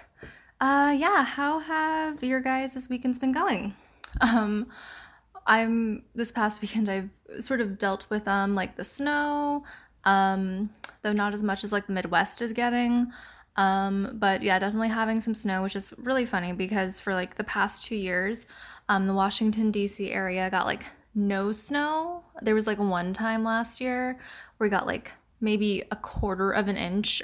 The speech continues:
and, like, everyone freaked out. The entire, um, the entire area, like, shut down early, like, because of this, like, small dusting of snow a couple years ago.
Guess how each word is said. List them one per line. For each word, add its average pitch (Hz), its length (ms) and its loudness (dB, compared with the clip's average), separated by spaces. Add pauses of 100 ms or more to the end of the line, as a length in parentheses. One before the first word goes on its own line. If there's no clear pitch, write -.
(140)
and, 202 360 2 (320)
like, 208 200 2
everyone 196 280 2
freaked 214 440 0
out. 185 340 4
The 202 100 0
entire, 185 1040 0 (220)
um, 208 480 -2 (480)
the 269 80 2
entire 302 320 4
area, 208 400 4
like, 180 220 -2
shut - 280 -2
down 180 240 0
early, - 460 -4 (100)
like, 185 240 -2 (160)
because 220 280 0
of 196 80 -4
this, 190 140 0
like, 185 220 -2 (100)
small 190 480 2
dusting 185 560 0
of 185 120 -2
snow 180 560 2
a 180 80 0
couple - 280 -4
years 180 320 -4
ago. 180 400 2